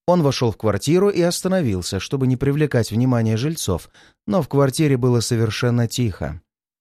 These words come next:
Пинкертон достал электрический фонарь и посветил. Еще одна дверь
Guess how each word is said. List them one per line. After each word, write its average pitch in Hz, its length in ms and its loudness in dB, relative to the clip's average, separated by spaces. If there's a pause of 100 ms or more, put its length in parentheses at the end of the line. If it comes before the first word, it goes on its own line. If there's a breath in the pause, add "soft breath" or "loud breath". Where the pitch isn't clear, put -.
(280)
Пинкертон 170 680 2 (260)
достал 151 420 2
электрический 123 640 -2
фонарь 104 440 -2
и 151 100 -2
посветил. 139 720 -4 (760)
Еще 160 300 2
одна 143 200 2
дверь 135 380 2